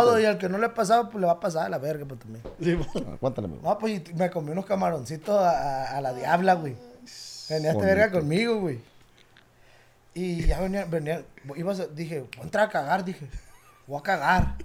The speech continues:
Speaker 2: antes de irme". Y ya, lo dije, "No, pura verga", dije,
Speaker 3: Sí la hago.
Speaker 2: Así, así me voy a ir. Y traía una B-, en el, traía una B M, B-, una B M, güey,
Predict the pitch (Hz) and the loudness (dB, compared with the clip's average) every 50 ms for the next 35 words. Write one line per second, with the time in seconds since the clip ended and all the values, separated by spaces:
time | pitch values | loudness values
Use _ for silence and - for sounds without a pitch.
0 | - - 135 139 143 190 190 165 147 170 185 196 180 156 120 - - - - - | -12 -14 -12 -10 -6 -4 -4 -2 0 0 -2 -2 -2 -4 -8 -10 -16 -20 -20 -20
1 | - - - - - - - - - - _ _ _ _ _ _ _ _ _ _ | -20 -20 -20 -20 -20 -20 -20 -20 -20 -20 _ _ _ _ _ _ _ _ _ _
2 | _ _ _ _ _ _ - - _ _ _ _ _ _ _ - 139 139 131 127 | _ _ _ _ _ _ -20 -20 _ _ _ _ _ _ _ -14 -12 -10 -10 -8
3 | 127 127 127 127 127 127 127 123 120 117 113 - - - 117 120 123 117 127 135 | -8 -8 -8 -8 -8 -8 -10 -10 -10 -12 -14 -16 -18 -18 -18 -18 -16 -18 -16 -14
4 | 156 185 208 226 226 - 214 226 214 180 160 175 - - 190 180 156 156 151 139 | -10 -10 -10 -10 -10 -10 -10 -8 -8 -8 -8 -8 -8 -10 -10 -10 -10 -10 -10 -10
5 | 131 123 - _ - - 143 143 147 165 170 160 160 160 143 120 180 180 170 170 | -12 -14 -16 _ -20 -20 -10 -6 -4 -4 -2 -4 -4 -6 -8 -10 -10 -10 -10 -10
6 | - 165 160 165 170 170 156 131 143 147 - _ _ - - - _ - 156 156 | -10 -10 -10 -10 -10 -10 -10 -10 -12 -14 -18 _ _ -20 -20 -18 _ -10 -10 -6
7 | - 160 151 143 143 147 156 160 170 170 170 160 151 147 151 147 160 165 - - | -4 -4 -2 -2 -4 -2 -2 0 0 0 -2 -4 -4 -6 -8 -8 -8 -10 -10 -8
8 | 151 143 143 143 147 160 165 170 165 165 165 170 175 170 170 160 151 139 117 120 | -8 -6 -6 -4 -2 -2 0 0 0 -2 -2 -2 -2 -2 -2 -2 -4 -6 -8 -8
9 | 127 139 139 - - 143 147 156 160 170 175 170 170 185 196 202 208 196 214 208 | -8 -8 -8 -8 -10 -8 -4 -2 -2 0 0 0 -2 -2 -2 -2 0 0 0 0
10 | 185 | 0